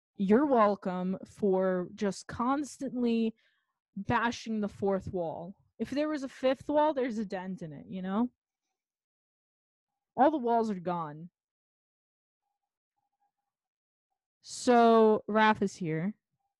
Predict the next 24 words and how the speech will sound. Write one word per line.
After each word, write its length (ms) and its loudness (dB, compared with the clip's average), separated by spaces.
We 100 2
can 160 -4
credit 280 6
Raph. 340 4
That's 260 2
fine. 460 2
We 100 4
can 160 -4
credit 360 2
Raph 260 4
with 160 -2
getting 240 4
procrastination 840 2
back 240 0
together. 480 -2
We 160 0
were 100 2
almost 400 0
on 140 0
the 160 -6
outs. 560 -8
Yanni 360 0
joined 380 4
isis. 840 -2